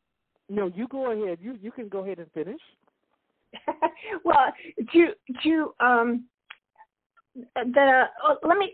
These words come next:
Speaker 2: let me t-, give you an example of thinking outside the box, Diane. One of my first guests, I
Speaker 1: Okay.
Speaker 2: did some podcasts here, um, uh, shortly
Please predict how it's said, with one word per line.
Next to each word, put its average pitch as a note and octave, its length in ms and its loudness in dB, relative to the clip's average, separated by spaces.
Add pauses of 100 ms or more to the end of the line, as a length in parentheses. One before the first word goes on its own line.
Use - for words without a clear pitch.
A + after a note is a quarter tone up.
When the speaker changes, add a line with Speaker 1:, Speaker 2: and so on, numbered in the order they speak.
Speaker 2:
let G4+ 180 4
me G#4+ 200 2
t-, E4 220 -2
give E4+ 140 0
you F#4 120 4
an C#4+ 80 2
example C4 560 0
of G#3 200 0
thinking C#4 320 -2
outside A#3 360 0
the G#3 80 0
box, G3+ 360 -4
Diane. F3+ 420 -4 (320)
One C#4+ 200 2
of F4+ 60 2
my D4+ 200 4 (100)
first E4 280 -6
guests, B3 220 2
I - 100 -2
Speaker 1:
Okay. F4 140 0
Speaker 2:
did D4+ 100 -2
some A3+ 120 -2
podcasts A#3+ 760 -4 (360)
here, C#4+ 460 2
um, G#3+ 500 0 (680)
uh, A3 280 2 (540)
shortly C#4+ 420 2